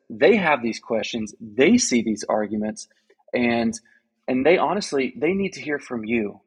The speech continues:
because they trust you. And so when, when they hear it from that trusted person that pours into their life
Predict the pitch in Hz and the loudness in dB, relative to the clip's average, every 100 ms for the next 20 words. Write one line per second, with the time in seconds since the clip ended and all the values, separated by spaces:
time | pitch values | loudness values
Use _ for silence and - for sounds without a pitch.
0 | _ 127 135 135 110 107 117 - - 143 | _ -4 0 0 2 4 2 2 0 2
1 | 135 - 107 104 123 139 110 _ - - | 2 -6 -12 -4 -2 -2 -8 _ -20 -18
2 | - - 120 120 - 120 113 113 120 135 | -20 -6 -2 -2 0 2 4 2 0 0
3 | 127 123 143 180 - 151 139 135 - - | 0 0 2 0 -4 -2 0 0 -4 0
4 | 131 127 123 110 - - 143 156 - 135 | 2 2 2 0 -2 -4 -2 -4 -6 -12
5 | - - 120 - 117 104 - - - 135 | -14 -10 -8 -8 -10 -8 -8 -10 -4 0
6 | 151 139 127 123 113 110 107 104 104 | 0 -2 -4 -2 -2 0 2 2 0